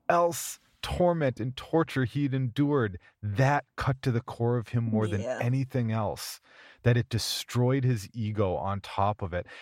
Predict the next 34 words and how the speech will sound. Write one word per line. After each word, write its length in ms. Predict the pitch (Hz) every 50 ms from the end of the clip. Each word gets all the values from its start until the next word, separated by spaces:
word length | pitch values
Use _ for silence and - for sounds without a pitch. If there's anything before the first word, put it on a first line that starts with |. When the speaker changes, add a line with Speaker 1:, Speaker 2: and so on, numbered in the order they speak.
| - - _
Speaker 1:
And 240 | - 160 160 165 170
then 180 | 175 180 180 170
she 260 | - - - 175 160
reads 480 | 135 110 131 156 160 185 160 139 123 120
the 100 | 160 143
reviews 1400 | 127 127 127 120 104 90 92 98 120 123 135 147 156 160 160 151 143 127 110 98 92 85 - - - - - -
Speaker 2:
<laughs> 100 | - - - - 523 - - - 571 - - - - - _ _ _ _
Speaker 1:
and 220 | 156 147 139 131
mocks 840 | 117 120 127 139 160 180 190 190 190 185 175 180 - - - - -
him, 360 | - 180 165 135 117 107 101 104
was 180 | 156 160 120
like, 180 | 170 160 135 - _ _
<gasps> 120 | - -
"Oh, 920 | - 185 190 196 202 196 180 180 170 165 165 160 147 147 131 127 131 135 127 - _ _ _ _ _ _
oh 180 | - 151 156 160
Speaker 2:
Yeah. 100 | 165 160
Speaker 1:
my 220 | 170 175 170 170
God, 320 | 160 - 175 165 165 160 131
that 140 | 147 151
is 140 | 156 151 139
so," 420 | - - - - - 160 151 151 -
it 80 | -
was 180 | 170 156 147 131
so 400 | - - - - 170 175 170 165
painful 560 | 131 - - 165 165 165 156 - 165 160 151
to 80 | 139 139
watch. 580 | 120 120 120 120 123 123 110 - - - - -
Like, 180 | - 170 143 - -
I 80 | 151
couldn't 440 | 127 - - - 170 170 170 165 -
feel, 200 | - 170 151 135 - _ _ _ -
I 80 | 165
didn't 140 | 170 202 185
feel 140 | - 185